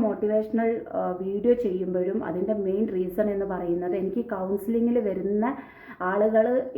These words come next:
എന്ത് പ്രശ്നമായിട്ടാണോ വരുന്നത് അത് ബന്ധപ്പെടുത്തിയിട്ടാണ് ഞാൻ ഓരോ ടോപ്പിക്കും ചെയ്യുന്നത്. ഓക്കെ, അപ്പോൾ ഇതെനിക്ക് പറയുമ്പം കൗൺസിലിംഗ് കൊടുത്ത്, ഇത് ഞാൻ ഈ ഒരു ബ-, വിഷയം ബന്ധപ്പെട്ട് കൗൺസിലിംഗ് കൊടുത്തത് പതിനാല് വയസ്സുള്ള ഒരു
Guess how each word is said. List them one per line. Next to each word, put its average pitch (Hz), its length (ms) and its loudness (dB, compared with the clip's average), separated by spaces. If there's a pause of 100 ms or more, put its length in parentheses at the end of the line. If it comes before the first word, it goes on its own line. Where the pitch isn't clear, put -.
എന്ത് 240 320 4
പ്രശ്നമായിട്ടാണോ 226 840 0 (100)
വരുന്നത് 190 400 0
അത് 202 280 0 (100)
ബന്ധപ്പെടുത്തിയിട്ടാണ് 214 840 0
ഞാൻ 202 120 -2 (100)
ഓരോ 196 160 2 (120)
ടോപ്പിക്കും 208 480 0 (100)
ചെയ്യുന്നത്. 202 520 2 (240)
ഓക്കെ, 180 260 -4 (360)
അപ്പോൾ - 140 -2
ഇതെനിക്ക് 302 440 6
പറയുമ്പം 247 560 2
കൗൺസിലിംഗ് 240 600 0
കൊടുത്ത്, - 180 0
ഇത് 240 200 -2 (180)
ഞാൻ 254 340 4 (140)
ഈ 269 80 2
ഒരു 285 140 6 (100)
ബ-, 214 120 -2 (200)
വിഷയം 233 280 -2
ബന്ധപ്പെട്ട് 220 400 0
കൗൺസിലിംഗ് 220 640 0
കൊടുത്തത് 190 380 0 (460)
പതിനാല് 233 580 4
വയസ്സുള്ള 208 360 0
ഒരു 208 100 -2